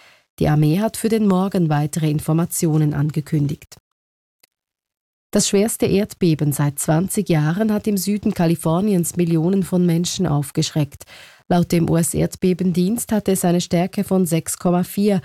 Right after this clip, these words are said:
Das Epizentrum lag in einer Wüstenregion etwa zweihundert Kilometer nordöstlich von Los Angeles. Laut Medienberichten gibt es keine Schwerverletzten oder Todesopfer. Auch gravierende Schäden wurden bisher nicht gemeldet. Es gab zahlreiche Nachbeben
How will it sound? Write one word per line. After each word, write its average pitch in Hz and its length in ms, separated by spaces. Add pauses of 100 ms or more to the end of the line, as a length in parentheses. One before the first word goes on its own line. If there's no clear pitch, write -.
(280)
Das - 180
Epizentrum 165 800
lag 151 260
in 165 100
einer 156 260
Wüstenregion 175 800
etwa 160 280
zweihundert 196 640
Kilometer 185 580
nordöstlich 156 680
von 151 180
Los 175 220
Angeles. 165 640 (500)
Laut 170 260
Medienberichten 185 840
gibt 208 220
es 190 120
keine 165 320
Schwerverletzten 165 800
oder 170 220
Todesopfer. 156 800 (400)
Auch 156 280
gravierende 190 540
Schäden 185 440
wurden 147 280
bisher 151 340
nicht 160 280
gemeldet. 147 600 (480)
Es - 120
gab 147 320
zahlreiche 160 600
Nachbeben 165 720